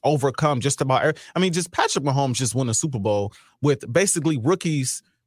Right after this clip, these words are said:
in his secondary on defense. Travis Kelce and a couple of guys on the outside that are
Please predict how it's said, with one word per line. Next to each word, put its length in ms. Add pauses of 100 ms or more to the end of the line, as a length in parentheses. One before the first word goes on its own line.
(120)
in 180
his 200
secondary 540
on 200
defense. 640 (560)
Travis 360
Kelce 520 (320)
and 180
a 40
couple 220
of 60
guys 300
on 80
the 120
outside 540
that 300
are 320